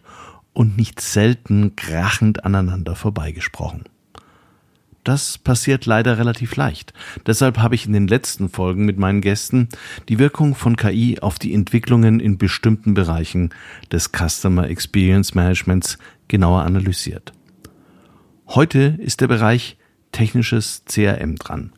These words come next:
Customer Relationship Management kann man fast so breit wie Customer Experience Management auffassen. Die Inhalte überlappen sich auch teilweise.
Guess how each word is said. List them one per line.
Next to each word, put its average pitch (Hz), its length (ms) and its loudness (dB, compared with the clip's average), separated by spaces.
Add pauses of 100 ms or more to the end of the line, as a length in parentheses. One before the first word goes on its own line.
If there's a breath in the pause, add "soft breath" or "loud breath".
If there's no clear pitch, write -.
Customer 127 540 2
Relationship 110 680 2
Management 95 520 0
kann 117 140 2
man 120 120 4
fast 117 260 0
so 127 120 2
breit 110 420 0 (400 loud breath)
wie 113 180 2
Customer 98 560 2
Experience 104 800 0
Management - 520 -8
auffassen. - 580 -8 (400 loud breath)
Die 113 200 0 (100)
Inhalte 127 640 4 (100)
überlappen 107 540 0
sich - 300 -8
auch - 100 -14
teilweise. - 640 -10